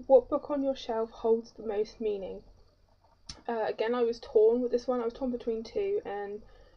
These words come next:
in the end I just thought I'll just have two because they are both, they both mean a lot to me. And the first one is Ella Enchanted by Gail Carson Devine, and I know this has a really sucky cover, um, the movie cover. Um,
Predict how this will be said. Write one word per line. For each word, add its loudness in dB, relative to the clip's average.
in 6
the 10
end 0
I 0
just -8
thought -4
I'll -4
just -18
have -10
two -4
because -2
they 2
are -10
both, 0
they 0
both -4
mean -6
a -8
lot -10
to -14
me. -8
And 0
the -4
first 0
one -6
is -4
Ella 0
Enchanted -2
by -6
Gail 2
Carson -6
Devine, -2
and -4
I -6
know 0
this -4
has -4
a -4
really -2
sucky -12
cover, -6
um, -4
the -6
movie -2
cover. -6
Um, -2